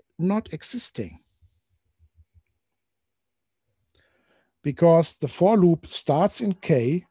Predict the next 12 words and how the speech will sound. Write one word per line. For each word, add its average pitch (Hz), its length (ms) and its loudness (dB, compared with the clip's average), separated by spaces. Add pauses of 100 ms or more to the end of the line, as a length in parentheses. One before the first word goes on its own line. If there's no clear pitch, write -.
(600)
and 254 360 2
ends 165 360 0
in 147 380 -2 (320)
less 143 320 -2
than 131 240 -4
k 131 220 -2
plus - 240 -8
one, 160 280 -4
so - 260 -4
ends 165 320 -4
in 113 100 -10
k. 113 340 -6